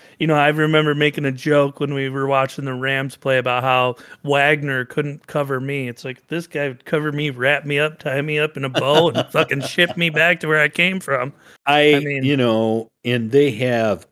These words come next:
Speaker 2: other guys on that
Speaker 1: They do.
Speaker 2: defense. They really do. Now, I was just, I was just thinking about this.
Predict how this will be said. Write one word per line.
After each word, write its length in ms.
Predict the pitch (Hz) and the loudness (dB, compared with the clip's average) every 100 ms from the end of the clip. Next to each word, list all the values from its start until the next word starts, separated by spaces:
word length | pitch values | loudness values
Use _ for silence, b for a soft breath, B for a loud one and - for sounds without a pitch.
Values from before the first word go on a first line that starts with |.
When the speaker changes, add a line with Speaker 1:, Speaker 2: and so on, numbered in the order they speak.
| - | 0
Speaker 2:
other 400 | 113 113 101 87 | 2 2 -2 -4
guys 840 | 82 90 95 92 82 80 - - - _ _ _ _ _ | -6 -6 -4 -4 -6 -8 -14 -18 -20 _ _ _ _ _
on 220 | 95 101 95 | -6 -4 -4
that 180 | 87 | -6
Speaker 1:
They 140 | 80 127 | -4 -4
do. 80 | 101 | -4
Speaker 2:
defense. 720 | - 78 76 - - - - _ _ _ _ _ - | -8 -14 -14 -16 -16 -16 -16 _ _ _ _ _ -4
They 120 | 110 | -2
really 520 | 104 104 123 127 104 | 0 2 4 6 4
do. 300 | 87 107 107 | 2 0 2
Now, 540 | 95 95 87 87 85 - _ _ _ _ _ | 0 -2 -2 -4 -6 -12 _ _ _ _ _
I 100 | 107 | -2
was 220 | 101 98 | -2 -4
just, 380 | 123 117 - - | -6 -6 -6 -10
I 80 | 113 | -6
was 180 | 101 87 | -6 -8
just 500 | - 165 160 - - | -10 -6 -4 -4 -8
thinking 320 | 120 107 110 | -8 -8 -8
about 360 | 90 85 87 - | -8 -8 -8 -8
this. 500 | - 87 80 - - | -6 -6 -6 -10 -12